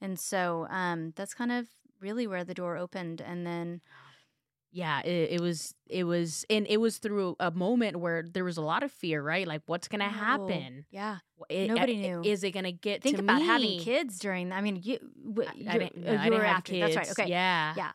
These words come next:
Speaker 1: but
Speaker 2: not yet.
Speaker 1: people did, and I was like, I can't im-, like, I was, I remember, I don't even remember, it was, like, the bird flu or something when I had one of mine, and so all, things like that.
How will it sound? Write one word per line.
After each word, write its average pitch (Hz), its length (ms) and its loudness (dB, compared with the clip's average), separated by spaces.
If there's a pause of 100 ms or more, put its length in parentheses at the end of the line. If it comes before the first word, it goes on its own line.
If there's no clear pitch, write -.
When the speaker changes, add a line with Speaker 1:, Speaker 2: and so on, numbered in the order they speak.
(160)
Speaker 1:
but 185 60 -2
Speaker 2:
not 185 200 2
yet. 165 240 2
Speaker 1:
people 311 80 -2
did, 269 320 4
and 190 200 -6
I 185 100 -4
was 190 220 -10
like, 185 280 -2
I 202 140 0
can't 285 320 0
im-, 208 140 -6
like, 220 280 0
I 226 200 4
was, 233 340 0
I 214 120 -4
remember, 233 480 0
I 175 80 -4
don't 160 120 -6
even 160 80 -4
remember, 165 300 -6
it 180 40 -8
was, 175 60 -10
like, 185 140 -8
the 180 60 -8
bird 160 280 -10
flu 180 200 -8
or 170 60 -4
something 175 400 -6
when 170 120 -2
I 170 40 -2
had 170 200 -4
one 175 140 -2
of 170 80 -2
mine, 170 180 -2
and 175 180 -4
so 175 280 -4 (1120)
all, 165 220 0
things 269 220 4
like 180 180 -2
that. 180 500 0